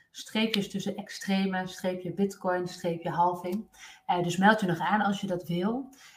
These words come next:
Eh, ik zag volgens mij nog een vraag voorbij komen.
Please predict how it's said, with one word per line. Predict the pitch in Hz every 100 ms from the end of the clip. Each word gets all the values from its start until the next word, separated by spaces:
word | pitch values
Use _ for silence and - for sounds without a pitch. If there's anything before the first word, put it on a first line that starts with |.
| _
Eh, | 180 175
ik | 196
zag | 262
volgens | 254 202
mij | 196 185
nog | 185
een |
vraag | 160 - 226 262
voorbij | 240 190 214 247
komen. | 247 233 240 247 277